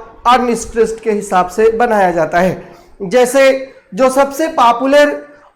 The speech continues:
और सबसे इंपॉर्टेंट है उसको आयम्ब कहा जाता है, आई ए एम बी। आयम्ब नाउन है और इसका एडजेक्टिव बन जाता है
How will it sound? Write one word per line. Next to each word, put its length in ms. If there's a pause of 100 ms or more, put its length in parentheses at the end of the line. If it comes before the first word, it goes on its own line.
और 160
सबसे 460
इंपॉर्टेंट 760
है 220 (420)
उसको 320 (560)
आयम्ब 540
कहा 240
जाता 320
है, 240 (500)
आई 360 (1300)
ए 560 (1000)
एम 360 (320)
बी। 480 (300)
आयम्ब 680 (600)
नाउन 400
है 160 (520)
और 200
इसका 400
एडजेक्टिव 680
बन 200
जाता 300
है 240